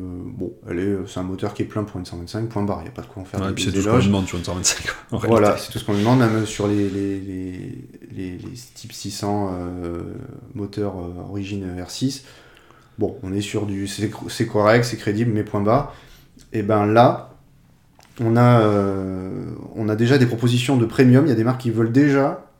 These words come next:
Speaker 1: chez les Chinois, se positionner sur du premium. On pense à C F Moto, qui, notamment avec la M T huit cents, a dit clairement, « Voilà, pour onze mille euros, on vous propose une moto full équipée, qui a été dessinée donc, par, euh, le studio Kiska,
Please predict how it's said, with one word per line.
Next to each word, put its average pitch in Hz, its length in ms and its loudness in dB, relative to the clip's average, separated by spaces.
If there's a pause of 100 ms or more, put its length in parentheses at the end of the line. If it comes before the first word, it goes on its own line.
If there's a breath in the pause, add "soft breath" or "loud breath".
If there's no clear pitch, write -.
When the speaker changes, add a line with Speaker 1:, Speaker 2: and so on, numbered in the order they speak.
(560)
Speaker 1:
chez - 180 -6
les 110 60 0
Chinois, 113 260 -2
se 120 140 -4
positionner 113 420 -2
sur 104 160 -6
du 104 80 -2
premium. 98 460 -4
On 104 40 -6
pense 98 220 -10
à 92 60 -8
C - 200 -2
F 123 120 -4
Moto, 101 300 -8 (580 soft breath)
qui, 98 240 -10
notamment 107 400 -2
avec 107 160 -4
la 92 80 -4
M 92 100 -6
T 95 140 -10
huit 95 180 -10
cents, 107 320 -2
a 98 140 -4
dit 101 180 -12
clairement, « 101 500 -2 (1120 loud breath)
Voilà, 117 220 6
pour 120 240 0
onze 147 160 2
mille 143 160 6
euros, 117 440 4 (480 loud breath)
on 120 80 -6
vous 123 120 2
propose 131 280 6
une 135 100 4
moto 120 400 2
full 151 200 0
équipée, 120 540 0 (320 loud breath)
qui - 80 -6
a 113 40 4
été 113 140 2
dessinée 107 640 -2 (220)
donc, 98 260 -10
par, - 260 -12 (280)
euh, 95 60 -8 (140)
le 98 60 -8
studio 101 300 -8
Kiska, 165 500 2